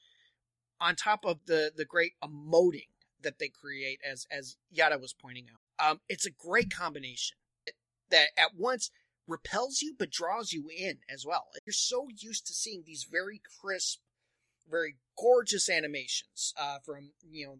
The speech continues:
the, the current wellspring of, of shows, um, coming out from Japan,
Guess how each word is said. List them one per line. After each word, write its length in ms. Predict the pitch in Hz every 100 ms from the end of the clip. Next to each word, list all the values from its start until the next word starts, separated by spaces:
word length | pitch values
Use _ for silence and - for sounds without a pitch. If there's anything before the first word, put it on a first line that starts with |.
| _
the, 200 | 147 147
the 100 | 151
current 680 | 143 - 196 175 151 - - - _ _ _
wellspring 680 | 170 175 165 - 165 147 143
of, 140 | 131 _
of 240 | 156 139 127
shows, 520 | - 131 - - - _ _ _ _ _ _ 151
um, 220 | 139 135
coming 240 | 151 143 139
out 160 | 131
from 100 | 135
Japan, 380 | 139 139 127 123